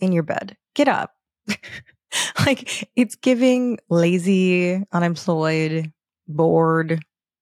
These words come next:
sexual. And let's get to the sexual, because if there's anything, any teeny tiny little part of your dating app that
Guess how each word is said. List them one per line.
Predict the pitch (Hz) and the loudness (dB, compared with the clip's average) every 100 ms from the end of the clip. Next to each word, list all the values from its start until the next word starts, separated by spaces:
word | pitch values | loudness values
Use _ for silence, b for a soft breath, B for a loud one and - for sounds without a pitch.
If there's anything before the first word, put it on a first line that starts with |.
| _ | _
sexual. | - 165 165 - 175 175 185 - B B B - | -8 -6 -4 -2 0 0 -4 -10 B B B -4
And | 233 | 0
let's | 269 302 | 0 0
get | 233 - | -2 -2
to | |
the | 170 | -2
sexual, | 156 - - - - | -4 -8 -8 -8 -6
because | 196 202 220 208 | -4 0 0 0
if | - 214 | -4 -4
there's | - 247 240 - | -2 -2 -4 -4
anything, | 240 262 277 262 - - - 190 160 _ _ _ _ _ _ _ | -2 0 0 -2 -4 -6 -6 -8 -14 _ _ _ _ _ _ _
any | 240 262 269 277 | 2 2 0 -4
teeny | - - 247 247 | -8 -6 -4 -4
tiny | 240 208 220 226 | -4 -4 -2 0
little | 220 208 185 | 2 0 -2
part | - - 208 - - _ _ _ _ _ _ | -8 -4 -2 -4 -12 _ _ _ _ _ _
of | 180 170 | -2 2
your | 170 | 2
dating | 196 190 156 - | 4 2 0 -4
app | - - _ b b b b _ | -8 -10 _ b b b b _
that | - 175 | -2 -2